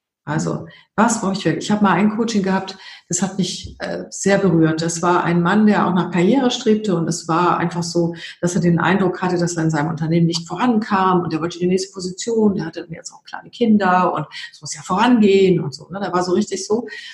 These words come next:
Und das ist ja auch in Ordnung, ne? Also ich finde jetzt, äh, nichts verkehrt daran, ganz bestimmt nicht. Äh, nur er war tatsächlich, man merkte, mit all dem, was er für sich erarbeitet hatte, was das jetzt, äh, sein sollte und wo er hin wollte, war er nicht zufrieden.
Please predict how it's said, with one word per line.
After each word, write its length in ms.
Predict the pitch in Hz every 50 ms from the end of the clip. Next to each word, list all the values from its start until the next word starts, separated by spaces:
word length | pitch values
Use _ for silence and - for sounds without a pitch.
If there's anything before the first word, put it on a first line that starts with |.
| - - - _ _ _ _ _ _
Und 500 | - 196 196 196 190 185 - - - -
das 100 | 190 185
ist 40 | -
ja 140 | 185 - 208
auch 40 | 233
in 100 | 220 208
Ordnung, 400 | 156 160 156 - 147 156 160 156
ne? 100 | 165 185
Also 220 | - 208 - 170
ich 200 | 160 - - _ _ _
finde 260 | - - 220 226 226
jetzt, 400 | 202 185 190 208 - - - -
äh, 140 | 160 147 -
nichts 220 | 180 214 214 -
verkehrt 400 | - 208 208 208 226 - 202 202
daran, 500 | 196 175 156 151 156 156 147 147 - - - _
ganz 280 | - 165 180 196 - -
bestimmt 360 | - - - 190 180 170 -
nicht. 240 | 147 147 139 - - _ _ _ _ _ _ _ _ _ - - - - - _ _ - -
Äh, 260 | 175 180 180 175 165
nur 340 | 170 - 175 196 214 214 208
er 200 | 202 - 202 208
war 420 | 208 202 202 185 - - - - -
tatsächlich, 720 | - 202 - 233 226 214 208 190 - - - - - - 170
man 160 | 180 190 190
merkte, 380 | 185 190 220 - - 208 170 -
mit 160 | 175 175 -
all 140 | 180 196 208
dem, 140 | 226 208 208
was 120 | 208 -
er 80 | 202 185
für 80 | 196
sich 180 | 180 196 180 190
erarbeitet 560 | 165 - - 190 - 196 190 180 160 - 175
hatte, 220 | 165 - - 160
was 200 | 165 175 170 -
das 200 | - 170 165 -
jetzt, 380 | 165 160 156 - - - - -
äh, 160 | - - 165 160
sein 320 | - 180 208 262 269 254
sollte 260 | 190 175 - - 175
und 80 | 165 160
wo 60 | 170
er 80 | 170 170
hin 220 | 185 240 285 -
wollte, 180 | 170 165 165 175
war 80 | 175 180
er 40 | 180
nicht 180 | 175 180 175
zufrieden. 400 | - - - - - 156 143 -